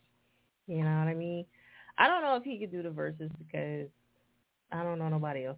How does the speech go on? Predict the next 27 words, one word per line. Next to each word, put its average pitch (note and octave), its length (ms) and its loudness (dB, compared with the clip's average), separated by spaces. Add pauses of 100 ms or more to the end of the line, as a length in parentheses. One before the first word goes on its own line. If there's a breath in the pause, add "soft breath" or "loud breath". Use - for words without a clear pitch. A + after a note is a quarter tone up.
that A#2 140 0
would - 160 -6
fuck - 200 -8
with, - 100 -12 (120)
like, C3+ 220 -6
be C3+ 120 -4
able B2 240 -4
to - 160 -2
fucking D3 400 -10 (560 soft breath)
fuck - 220 0
with A#2+ 80 -2
him. - 240 -4 (120)
You C#3+ 100 -2
know D3+ 80 4
what - 100 0
I - 60 -2
mean? D3 340 0 (1040 loud breath)
Um, D#3 600 4 (460)
Bill G3 300 8
can't F#3+ 320 4
come G#3 200 0
back. G#3 320 2 (2000)
Bill, A#3 280 6 (280)
Bill A#3+ 260 8
can't A#3 360 0
come B3 240 -2
back, G#3+ 260 0